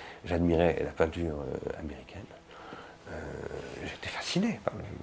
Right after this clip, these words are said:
par le modèle américain. Totalement fasciné. Je le combattais, mais dans une espèce de fascination. Bon. Et je pense qu'on était très nombreux dans ce cas-là.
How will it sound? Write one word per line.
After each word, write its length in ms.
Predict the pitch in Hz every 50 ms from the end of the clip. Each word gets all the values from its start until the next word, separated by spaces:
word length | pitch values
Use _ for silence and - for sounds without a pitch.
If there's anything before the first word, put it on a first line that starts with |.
| 71 -
par 140 | - - 73 73 73
le 80 | 73
modèle 240 | 73 78 76 76 69
américain. 360 | 71 78 71 - - - - - - - - -
Totalement 340 | - 120 - 113 107 104 101
fasciné. 380 | - - 101 - - 165 170 131
Je 80 | 104
le 60 | 95 -
combattais, 420 | - 95 87 87 87 - - 156
mais 120 | 131 104
dans 100 | 87 85
une 160 | 80 80 78 78
espèce 300 | 78 - - - 117 90
de 80 | 76
fascination. 540 | - - - - - 95 107 - - - - - - - - -
Bon. 80 | - - - - - - -
Et 60 | 82
je 80 | 78 -
pense 200 | - 92 85 -
qu'on 140 | - 80 71
était 160 | 69 - 71
très 260 | - - - - 92
nombreux 340 | 82 80 73 69 67 - - - - -
dans 100 | - -
ce 60 | -
cas-là. 220 | - - - -